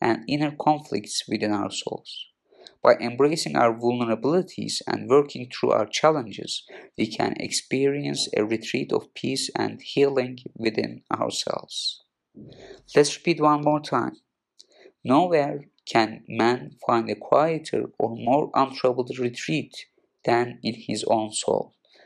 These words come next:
says Marcus Aurelius. Morning Quote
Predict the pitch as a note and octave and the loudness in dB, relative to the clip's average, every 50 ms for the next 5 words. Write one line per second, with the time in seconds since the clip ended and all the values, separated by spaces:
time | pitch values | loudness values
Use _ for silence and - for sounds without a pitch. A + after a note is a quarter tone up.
0 | _ _ _ _ _ - - - - A2 G#2+ G#2 G2+ - - - - _ _ _ | _ _ _ _ _ -10 -6 -2 2 2 2 2 0 -2 -6 -8 -10 _ _ _
1 | - A#2+ B2 A#2+ B2 - - A#2 - - - A2 A2+ G#2+ G#2+ - - - - - | 2 2 2 2 0 -4 -4 -4 -4 -4 -2 0 0 2 0 -2 -4 -6 -10 -12
2 | - - - - - - _ _ _ _ _ _ _ _ _ _ _ _ _ - | -10 -10 -10 -10 -12 -16 _ _ _ _ _ _ _ _ _ _ _ _ _ -20
3 | - _ _ _ _ - B2+ D#3 F3+ F#3 G3 F3+ E3+ - - - B2 B2 A#2+ A#2+ | -20 _ _ _ _ 6 6 6 6 4 0 -6 -6 0 2 4 4 4 2 0